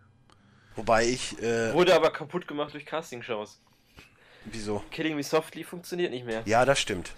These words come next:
Speaker 1: Aber ich fand eh generell, dass, äh, in, in der Zusammenarbeit waren sie gut, aber so was sie solo gemacht haben, ich meine, ich fand, fand Pras,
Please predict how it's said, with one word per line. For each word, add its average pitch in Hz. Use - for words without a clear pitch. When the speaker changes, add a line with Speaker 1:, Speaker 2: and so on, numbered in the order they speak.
Speaker 1:
Aber 131
ich 135
fand 143
eh 151
generell, 127
dass, 113
äh, 107
in, 147
in 139
der 151
Zusammenarbeit 151
waren 127
sie 147
gut, 170
aber 131
so 131
was 147
sie 151
solo 139
gemacht 175
haben, 160
ich 131
meine, 135
ich -
fand, 131
fand 120
Pras, 139